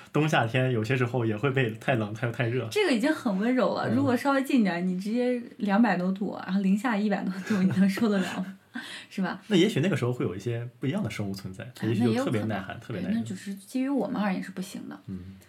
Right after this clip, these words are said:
Speaker 2: 并且我们这个星球还要有一定的自转偏角，并且我们自转和公转的时候，我们这个星球一定要是稳定的，它不会乱摆。那就是因为有了月球的存在。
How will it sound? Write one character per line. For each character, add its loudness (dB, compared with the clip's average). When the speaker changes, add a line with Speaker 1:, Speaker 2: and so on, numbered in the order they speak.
Speaker 2:
并 0
且 -4
我 -6
们 -6
这 -2
个 -6
星 -2
球 -6
还 -8
要 -2
有 -6
一 -8
定 -2
的 -2
自 -6
转 -2
偏 0
角， -8
并 4
且 2
我 4
们 -2
自 -2
转 0
和 -2
公 4
转 2
的 0
时 -8
候， -4
我 -6
们 -4
这 -2
个 0
星 4
球 -2
一 0
定 -2
要 -2
是 -6
稳 -4
定 0
的， -8
它 -6
不 -4
会 0
乱 2
摆。 -10
那 -2
就 2
是 -4
因 2
为 2
有 -4
了 -10
月 -2
球 -12
的 -12
存 -14
在。 -10